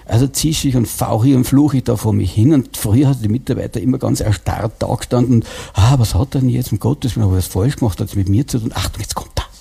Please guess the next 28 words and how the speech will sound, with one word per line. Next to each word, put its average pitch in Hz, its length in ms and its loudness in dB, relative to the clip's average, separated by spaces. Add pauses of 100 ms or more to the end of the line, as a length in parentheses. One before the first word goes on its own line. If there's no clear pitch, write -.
(420)
Und 95 460 -2
das - 240 2
war 110 160 0
immer 123 320 0
schrecklich, 104 560 0
weil 101 380 -2
ich 104 160 0
hab 127 100 2
mich 123 100 0
dann 120 140 0
so 127 80 -4
allein 120 420 -2
gefühlt. - 400 -4
Und 104 240 -6 (300)
die - 60 -2
Mitarbeiter 110 420 0 (520)
haben 120 200 4
sich 139 300 -2
mehr 131 120 4
oder 139 140 0
weniger 139 260 -2
geschaut, 131 300 0
dass 131 80 2
sie 143 160 2
aus 113 100 -6
der 135 80 2
Schusslinie 139 460 -4
kommen. - 240 -12